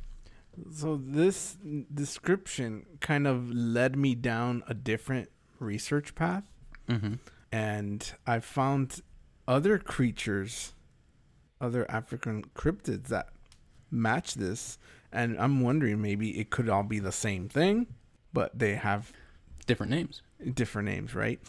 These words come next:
Speaker 1: So this one in particular is called the Mokele Mbembe,
Speaker 2: Ooh.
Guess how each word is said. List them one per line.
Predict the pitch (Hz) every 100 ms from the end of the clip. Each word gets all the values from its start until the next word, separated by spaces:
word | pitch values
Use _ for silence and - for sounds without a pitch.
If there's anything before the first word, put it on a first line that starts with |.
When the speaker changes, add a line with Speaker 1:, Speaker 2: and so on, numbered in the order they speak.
| - - -
Speaker 1:
So | - 131
this | 120 143 180 -
one | 117 104 110
in |
particular | - 113 104 113 101 113 101 117 - - - - - - - _ - - - - -
is | 120 -
called | - 135 117 110
the | 131 107 101 95 - -
Mokele | 117 110 - 139 135 143 139
Mbembe, | - 123 113 127 156 113 - - - - _ _ _ _ _ _ - - - - - -
Speaker 2:
Ooh. | 320 370 -